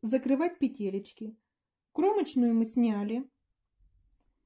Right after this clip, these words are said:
Здесь у нас петля провязана лицевой, мы ее и провязываем лицевой. И вот так мы закрыли.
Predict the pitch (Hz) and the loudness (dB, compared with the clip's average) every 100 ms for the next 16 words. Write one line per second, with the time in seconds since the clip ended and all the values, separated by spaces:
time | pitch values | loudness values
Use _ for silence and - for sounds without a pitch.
0 | _ _ _ _ - 226 285 440 302 254 | _ _ _ _ -8 0 4 4 4 2
1 | - 262 254 240 247 247 233 220 226 233 | 0 -2 2 2 2 4 4 4 2 2
2 | 233 - 233 247 233 247 262 240 226 226 | 0 0 2 4 6 6 6 4 2 2
3 | 240 202 196 190 220 247 269 277 277 302 | 0 0 -2 -2 -2 0 2 0 0 -2
4 | 277 302 311 320 - _ _ _ _ _ | 0 0 -2 -6 -14 _ _ _ _ _
5 | _ _ _ _ _ _ _ _ _ _ | _ _ _ _ _ _ _ _ _ _
6 | _ _ _ _ _ _ _ 403 427 277 | _ _ _ _ _ _ _ -2 0 0
7 | 226 - 330 262 233 302 - _ - 202 | -2 -4 -4 0 0 -2 -10 _ -10 -4
8 | 254 226 196 196 190 202 | -4 -4 -8 -8 -10 -12